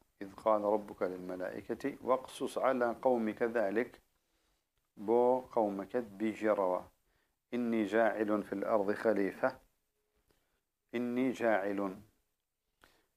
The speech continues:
يعني إني أجعل كاتك خوي تعالى أم قسي كردوا هشتان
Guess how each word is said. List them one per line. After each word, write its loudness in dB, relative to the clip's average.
يعني -4
إني -2
أجعل -2
كاتك -2
خوي -6
تعالى -2
أم -8
قسي -6
كردوا -2
هشتان -4